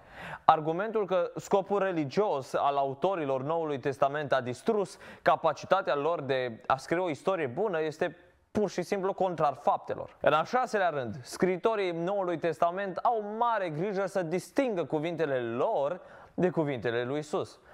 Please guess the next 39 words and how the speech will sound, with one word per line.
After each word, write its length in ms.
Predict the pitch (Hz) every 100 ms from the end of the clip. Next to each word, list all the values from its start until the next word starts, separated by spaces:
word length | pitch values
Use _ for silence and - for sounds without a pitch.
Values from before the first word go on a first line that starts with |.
| -
Da, 180 | - 110 120
vezi 260 | 165 165
asta 220 | 175 143
în 60 | 123
Ioan 360 | 135 170 151 131
doi 180 | 165
cu 100 | 143
douăzeci, 720 | 151 160 160 151 147 139 -
unu 280 | 120 127 151
Corinteni 540 | 139 151 151 139 170 127
șapte 320 | 147 - 151
cu 140 | 151
zece, 380 | 135 165 151 120
cu 120 | 107
unsprezece, 640 | 135 180 170 131 117 113 117
Faptele 380 | 151 151 160
Apostolilor. 760 | 147 - 175 - 127 107 101 87
Acest 380 | - 160 240 -
lucru 300 | 226 214 208
dezvăluie 680 | 175 151 160 208 185 160
încercarea 520 | 151 143 151 185 185 160
lor 260 | 160 160 139
onestă 500 | 139 175 180 - 139
de 140 | 139 135
a 40 | 135
separa 600 | - 147 - 147 165 180
ceea 220 | - 151
ce 120 | 131
a 60 | 131
spus 340 | - - 240
de 100 | 143
fapt 320 | 113 120 113
Isus 580 | 127 113 117 123 156 - - - - _ _ _
de 260 | - 151 139
propriile 500 | 131 120 135 123 127
lor 220 | 131 120
gânduri 380 | 113 117 107 107
și 100 | 113
sentimente. 640 | 131 123 165 180 127 117